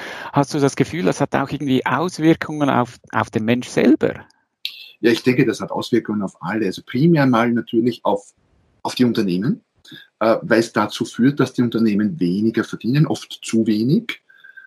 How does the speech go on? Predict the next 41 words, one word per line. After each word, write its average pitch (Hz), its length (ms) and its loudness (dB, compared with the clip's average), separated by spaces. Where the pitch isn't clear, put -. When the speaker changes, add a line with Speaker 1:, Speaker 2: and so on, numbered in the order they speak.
Speaker 2:
äh, 117 240 4
weil 120 140 4
ich - 100 -4
kann 123 320 2
nicht, - 440 -2
äh, - 60 -10
auf 117 120 -6
der - 120 2
einen 117 160 4
Seite 110 260 0
immer 110 420 2
weniger 110 300 0
verlangen 101 360 2
und 110 200 -2
dann 107 180 0
mehr 101 320 -2
verdienen 117 380 -2
wollen. 139 180 2
Das, - 260 -12
die, 104 120 -12
die - 60 -2
Schere 98 480 4
klappt - 240 -6
so 123 100 2
nicht 165 220 0
oder 107 140 -4
da, 101 240 -4
das - 220 -4
geht 110 180 0
so 113 100 -4
nicht 107 220 -2
auf. 147 260 2
Und 117 120 2
natürlich 131 520 2
zahlen 113 500 0
wir 120 200 4
letztendlich 95 500 -4
alle 135 220 -6
die - 100 -8
Rechnung 98 380 -8
dafür, 160 380 2